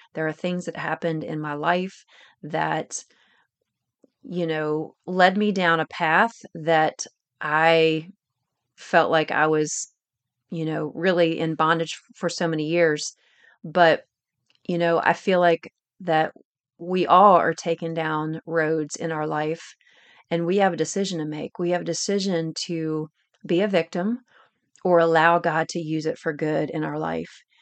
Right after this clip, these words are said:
And learning to accept the things that have happened as moments that have potential to change you is a complete and total different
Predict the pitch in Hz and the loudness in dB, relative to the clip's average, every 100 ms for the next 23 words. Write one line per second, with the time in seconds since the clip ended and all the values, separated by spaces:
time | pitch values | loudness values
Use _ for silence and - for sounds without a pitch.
0 | _ _ - 175 165 170 175 185 220 220 | _ _ -8 -2 0 0 0 2 0 -2
1 | 185 - 185 - 165 180 180 175 170 156 | -6 -2 -4 -4 -4 -2 -2 -2 -4 -4
2 | - 160 - 214 220 - 170 160 165 160 | -4 -4 -4 -4 -4 -2 -4 -4 -4 -2
3 | 180 226 - - _ _ - - - 160 | -2 -6 -8 -16 _ _ -20 -12 0 0
4 | 185 165 - 170 - 170 214 196 165 - | 2 -2 -2 -8 -4 -4 -4 -4 -4 -4
5 | 165 185 233 247 247 _ _ _ _ _ | -4 -4 -2 -2 -4 _ _ _ _ _
6 | - 170 175 170 - - 160 - 220 214 | -4 0 0 0 -4 -8 -8 -4 -6 -4
7 | 175 170 - 196 175 180 175 170 | -8 -8 -6 -6 -6 -6 -6 -8